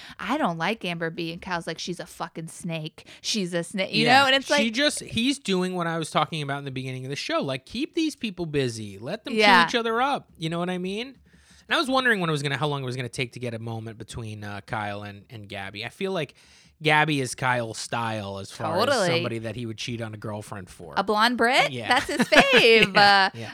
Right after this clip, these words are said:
Speaker 1: um, Kyle is saying to Gabby, like, "You gotta get the house vote away from you. Like, you and Devin kinda have a little bit of a, a light on you. You need to get it away from you. You gotta get the house vote on someone else." And then Gabby's kinda like, "Yeah, we're working on that." Um, Amber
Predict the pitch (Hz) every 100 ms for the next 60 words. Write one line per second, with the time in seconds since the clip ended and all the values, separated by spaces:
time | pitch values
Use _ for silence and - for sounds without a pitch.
0 | - 226 240 233 233 240 262 302 - 294
1 | 254 240 233 - 220 202 202 208 202 185
2 | 180 180 247 480 494 349 190 - 190 -
3 | 196 180 165 175 170 165 170 160 160 143
4 | - - - 170 175 180 240 269 254 247
5 | 254 247 - 214 202 196 190 196 196 196
6 | 190 185 170 - 190 180 180 214 226 240
7 | 247 254 233 190 180 180 180 170 165 190
8 | 202 208 196 190 - - - 202 208 202
9 | 196 185 185 180 - 170 - 170 - 165
10 | 160 160 - 220 214 214 - - - -
11 | - 196 208 196 196 202 202 214 190 185
12 | 185 330 302 202 190 214 233 196 170 170
13 | 170 170 170 - - 190 185 175 175 175
14 | 170 170 175 - - 214 240 240 262 254